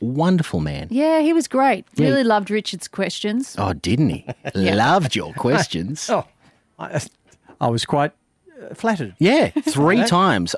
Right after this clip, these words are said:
Speaker 1: on
Speaker 3: No
Speaker 1: the
Speaker 3: one's ever
Speaker 1: same
Speaker 3: said that.
Speaker 1: question. He commented on how good the question was.
Speaker 3: No one has ever said that to
Speaker 1: No,
Speaker 3: me
Speaker 1: no, no.
Speaker 3: before.
Speaker 1: It was a good question. He'll talk you through the, uh, what this national second tier in the A-League looks like and, uh, whether promotion or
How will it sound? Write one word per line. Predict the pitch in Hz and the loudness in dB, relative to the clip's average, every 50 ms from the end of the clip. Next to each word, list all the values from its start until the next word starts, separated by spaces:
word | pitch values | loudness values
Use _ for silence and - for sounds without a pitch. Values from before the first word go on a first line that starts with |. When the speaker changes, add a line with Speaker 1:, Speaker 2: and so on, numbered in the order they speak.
| - _ - | -4 _ 0
Speaker 1:
on | 139 147 | 2 4
Speaker 3:
No | 147 | 4
Speaker 1:
the | 151 | 2
Speaker 3:
one's | 151 - - | 2 4 4
ever | 220 175 | 4 4
Speaker 1:
same | 196 226 | 4 4
Speaker 3:
said | 220 | 4
that. | - 196 | 4 2
Speaker 1:
question. | 190 180 - - 131 113 98 - - | 2 2 2 0 0 0 -4 -4 -2
He | - 127 147 | 0 2 2
commented | 131 - 165 165 160 147 143 156 139 131 | 2 2 2 4 2 2 4 4 4 4
on | 131 131 | 4 2
how | 127 143 156 160 | 2 2 2 2
good | 139 151 156 139 | 4 2 2 2
the | 123 135 | 0 0
question | - - 143 143 - - 139 117 107 | 2 2 0 0 0 0 0 2 2
was. | 95 90 87 | 2 2 2
Speaker 3:
No | - 339 269 208 | 2 2 2 2
one | 185 151 | 2 2
has | 131 180 | 2 2
ever | 208 220 226 | 2 2 2
said | - - - 196 180 | 0 2 0 0 2
that | 170 156 143 | 0 0 2
to | 143 | 2
Speaker 1:
No, | 160 185 | 2 2
Speaker 3:
me | 240 | 2
Speaker 1:
no, | 214 185 | 2 2
no. | 175 202 214 | 2 2 0
Speaker 3:
before. | 135 147 160 170 | 0 -2 -2 0
Speaker 1:
It | - 160 151 | 0 2 4
was | 160 226 285 285 | 4 4 4 2
a | 254 | 2
good | 208 220 - | 2 0 -2
question. | - - 190 185 - - 196 - | -2 -2 -2 -2 -2 -4 -2 0
He'll | - 175 180 | 0 0 2
talk | - 240 220 - | 2 0 0 0
you | 190 165 | -2 -6
through | - - 160 151 151 143 | -2 0 2 2 2 4
the, | 139 139 135 135 | 4 4 4 4
uh, | 135 135 | 4 2
what | 127 147 139 - | 2 0 0 0
this | 143 131 - - | 0 0 2 2
national | 135 135 139 131 - 131 127 120 120 117 110 - - - - - - | 0 0 0 0 0 0 0 2 0 0 -2 -4 -10 -18 -20 -16 -10
second | - - - - 160 143 - - 131 120 110 | -8 -6 -2 -2 -2 -2 0 0 0 0 0
tier | - - - 131 127 120 110 101 101 107 | -2 -4 -2 0 2 2 2 2 0 0
in | 104 110 107 | 0 0 0
the | 104 101 | 0 0
A-League | 104 107 104 101 101 92 - | 0 2 2 0 0 0 -2
looks | 101 104 - - - - | -4 -4 -4 -6 -8 -4
like | 104 104 104 101 - - - | -2 -2 -2 -4 -6 -8 -8
and, | 95 95 95 95 | -8 -6 -6 -6
uh, | 95 92 | -6 -6
whether | 92 95 104 95 104 95 95 92 | -6 -6 -6 -4 -4 -4 -4 -6
promotion | - - 101 92 98 101 104 104 - - 101 92 95 - - | -6 -6 -6 -4 -4 -4 -4 -4 -4 -4 -4 -4 -6 -6 -6
or | 92 95 95 95 95 95 95 95 | -6 -4 -2 -2 0 -2 -2 -4